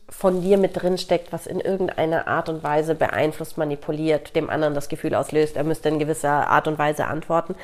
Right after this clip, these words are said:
Aber das ist das eine. Und das andere ist, glaube ich, echt eine ganz, auch etwas, wo ich ehrlich gesagt wirklich erst im, im letzten Jahr so drauf oder die letzten zwei Jahre drauf gekommen bin, dass ich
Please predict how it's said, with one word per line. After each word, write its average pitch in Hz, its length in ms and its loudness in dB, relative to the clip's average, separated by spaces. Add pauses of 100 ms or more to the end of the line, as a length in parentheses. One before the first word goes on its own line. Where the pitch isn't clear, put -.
(360)
Aber 185 120 2
das 196 160 2
ist - 160 -4
das - 140 -6
eine. 220 400 4
Und 202 160 0
das 185 120 -6
andere 214 380 -2
ist, - 240 -4
glaube 196 220 0
ich, - 160 -8
echt 208 240 -8
eine 190 100 0
ganz, 190 420 -4 (220)
auch 220 140 2
etwas, 226 280 4
wo 202 60 4
ich 190 120 -2 (100)
ehrlich 269 260 4
gesagt 233 260 -6 (200)
wirklich 247 400 -2
erst - 300 -4
im, 208 260 -2 (100)
im 202 160 0
letzten 202 640 0
Jahr 233 640 0
so 180 240 -2
drauf 170 540 2 (140)
oder 190 200 2
die 190 140 -6
letzten 202 420 -4
zwei 202 260 -4
Jahre 202 460 2 (540)
drauf 220 280 4
gekommen 202 440 0
bin, 190 140 6
dass 185 180 0
ich - 300 -12